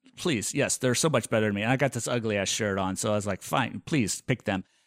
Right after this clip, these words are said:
And then they went in there, shot the scene. We're waiting for them to go back. And everybody on the set, the whole staff, everybody loves to say "rolling." Everybody's got earpieces,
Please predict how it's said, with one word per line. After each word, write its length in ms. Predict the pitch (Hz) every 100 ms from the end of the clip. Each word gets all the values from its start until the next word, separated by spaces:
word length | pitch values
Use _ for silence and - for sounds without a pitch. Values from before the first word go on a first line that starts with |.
| -
And 140 | 143 156
then 140 | 147
they 120 | 143
went 200 | 143 147
in 120 | 143
there, 160 | 139 127
shot 260 | 123 139 139
the 60 | 127
scene. 300 | - 127 120
We're 120 | 123
waiting 280 | 123 131 127
for 160 | 139
them 260 | 120 123 120
to 80 | 117
go 180 | 123 117
back. 200 | 113 110 _ _ -
And 180 | - 127 -
everybody 640 | 165 180 175 160 160 165
on 240 | - 135 143
the 80 |
set, 340 | 139 - 113 95
the 120 | 101
whole 340 | - 147 190
staff, 540 | 185 - 151 101 90 - - - -
everybody 720 | 143 180 185 165 160 156 143
loves 400 | 131 147 147 -
to 80 |
say 260 | 143 160 151
"rolling." 680 | 139 135 135 123 98 87 90 -
Everybody's 420 | 127 127 135 139
got 180 | 131 117
earpieces, 760 | 139 151 - 165 160 170 165